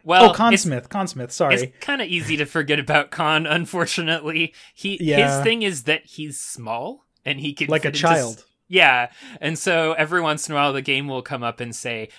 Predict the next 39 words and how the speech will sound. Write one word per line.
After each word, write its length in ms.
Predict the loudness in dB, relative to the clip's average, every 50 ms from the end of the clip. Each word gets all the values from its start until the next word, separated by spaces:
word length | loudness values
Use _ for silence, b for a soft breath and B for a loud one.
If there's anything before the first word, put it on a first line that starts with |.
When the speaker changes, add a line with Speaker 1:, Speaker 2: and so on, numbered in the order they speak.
| B B _ 0
Speaker 1:
"A 80 | 0 0
child 400 | 2 0 0 0 0 -2 -4 -6
could 180 | -10 -12 -10
fit 220 | -8 -8 -8 -8 -8
through 200 | -10 -10 -10 -6
here," 280 | -4 -4 -2 -2 -2 -6
and 220 | -6 -8 -8 -6 -6
that's 220 | -6 -6 -6 -6
your 120 | -8 -8
sign 320 | -6 -4 -4 -4 -4 -6 -8
that 60 | -8
you 140 | -6 -6 -6
need 220 | -6 -8 -10 -10
to 100 | -12 -14
use 220 | -14 -12 -12 -14 -14
Con 400 | -12 -10 -8 -8 -8 -10 -12 -14
to 100 | -18 -18
do, 320 | -14 -14 -14 -12 -12 -10
like, 240 | -8 -8 -8 -6 -8
a, 180 | -10 -10 -10 B B B B B B -8
a 80 | -8
John 540 | -8 -8 -8 -4 -2 0 2 2 0 -2 -4
Woo 300 | -6 -8 -6 -6 -6 -6
spin 680 | -8 -8 -10 -10 -10 -10 -8 -8 -8 -8 -8 -12 -14 -16 b b b b
with 180 | -8 -8 -6
his 220 | -6 -8 -10 -8 -6
double 320 | -6 -6 -4 -4 -6 -6
pistols 520 | -6 -8 -8 -8 -6 -6 -6 -6 -6 -8 -8
underneath 540 | -10 -8 -8 -8 -8 -8 -12 -12 -12 _
every, 480 | -12 -12 -10 -10 -10 -10 -8 -10 -10 -12
uh, 280 | -10 -10 -10 -12 -12 -16 b b b b b b b b b _ _ -20
every 220 | -14 -10 -10 -10
one 160 | -8 -10 -12
of 80 | -12 -12
those 240 | -14 -14 -14 -14 -16
little 160 | -18 -18 -18
things. 420 | -18 -18 -18 -18 -20 -20 -20 -20 _ _ _ _ _ _ _
Um, 420 | -14 -14 -12 -12 -14 -16 -18 -16 -10
Speaker 2:
Yep, 240 | -8 -8 -8 -8 _